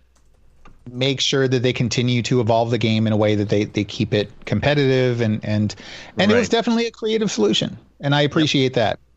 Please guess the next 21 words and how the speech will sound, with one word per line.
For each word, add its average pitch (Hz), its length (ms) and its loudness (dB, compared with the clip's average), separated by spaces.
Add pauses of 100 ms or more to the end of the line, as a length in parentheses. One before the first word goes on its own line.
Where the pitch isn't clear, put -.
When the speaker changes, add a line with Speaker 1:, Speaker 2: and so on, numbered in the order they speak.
(260)
Speaker 1:
I 120 80 0
don't 147 240 0
think 151 120 0
it 143 140 -2
stuck - 320 -2
to 127 260 0
the 113 120 0
intent 123 580 0 (720)
of 135 120 -8
the 143 60 2
game, 143 300 2
but 151 120 2
then 127 120 2
that's 156 260 0
on 165 280 0
the, 135 580 0
the 127 100 -4
makers 131 400 -2
of 107 100 0
the 104 80 -2
game 98 380 -2